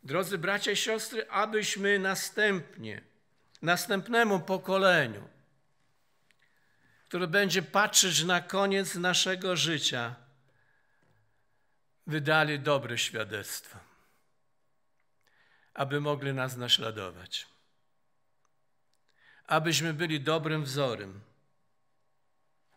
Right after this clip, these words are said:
Oby do końca naszego życia nie opuszczała nas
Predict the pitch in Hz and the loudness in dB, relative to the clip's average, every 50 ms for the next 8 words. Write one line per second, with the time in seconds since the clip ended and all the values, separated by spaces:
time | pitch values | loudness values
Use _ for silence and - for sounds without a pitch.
0 | _ _ _ _ _ _ _ _ _ _ _ _ _ _ _ _ _ _ _ _ | _ _ _ _ _ _ _ _ _ _ _ _ _ _ _ _ _ _ _ _
1 | _ _ _ _ _ _ _ - 151 170 160 151 160 165 160 151 135 139 143 139 | _ _ _ _ _ _ _ -2 0 0 0 0 0 0 0 0 0 0 -2 -2
2 | 139 - 160 156 156 151 147 156 - 147 143 139 139 135 - - - - - _ | -2 -2 -2 0 0 0 -2 -2 0 0 2 0 0 -4 -6 -12 -18 -20 -20 _
3 | _ _ _ - 127 131 127 - 151 147 139 135 123 120 113 135 147 135 - - | _ _ _ -8 -4 -2 0 0 0 -2 -4 -6 -6 -4 -4 -4 -2 -2 0 0
4 | 147 135 131 131 135 - - - - - _ _ _ _ _ _ _ _ _ _ | 0 0 -2 -4 -8 -12 -18 -20 -20 -20 _ _ _ _ _ _ _ _ _ _
5 | _ _ _ - - 127 135 143 151 - - 139 139 139 - 135 - - - - | _ _ _ -14 -10 -6 -2 -2 -2 -2 -2 -4 -6 -6 -4 -4 -2 -2 0 0
6 | 143 139 127 123 123 123 123 117 110 113 - - - - | 2 2 2 0 -2 -2 -2 -4 -4 -4 -6 -8 -10 -12